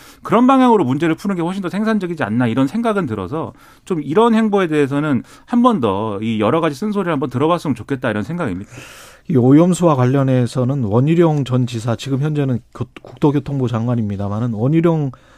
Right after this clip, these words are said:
Speaker 2: 제주도 전 지사 같은 경우는 오염수가 한 방울도 제주 해역에 들어오는 일은 없도록 하겠다 이런 이야기를 했었거든요.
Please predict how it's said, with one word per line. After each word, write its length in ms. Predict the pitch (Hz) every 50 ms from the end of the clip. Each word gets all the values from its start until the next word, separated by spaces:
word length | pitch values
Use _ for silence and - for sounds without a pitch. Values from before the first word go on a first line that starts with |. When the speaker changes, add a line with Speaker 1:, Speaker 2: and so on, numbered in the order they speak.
| _ _ -
Speaker 2:
제주도 720 | - 139 143 143 147 151 147 143 143 135 135 135 135 131
전 220 | 127 - 127 127 123
지사 240 | 113 120 117 135 127
같은 260 | 123 123 123 - 135
경우는 380 | 120 113 113 120 127 143 135 120 - - _ - - _ _
오염수가 420 | 120 127 139 151 160 - 175 147
한 260 | 123 - - 214 240
방울도 640 | 240 254 240 220 196 147 107 101 95 90 107 151 190 - _ _ - - _ _
제주 520 | - 139 143 151 160 147 147 147 147 156 - _ _ _ - 131
해역에 300 | 185 180 170 156 156 135
들어오는 560 | 127 - 123 127 135 131 127 120 117 110 113 - _ _ -
일은 280 | 117 117 139 165 147
없도록 320 | 101 101 - - 175 170 156
하겠다 300 | 135 135 165 - - 101
이런 260 | 98 113 139 170 165
이야기를 280 | 147 135 120 107 98 110
했었거든요. 540 | 151 185 - 220 - - 135 - 98 101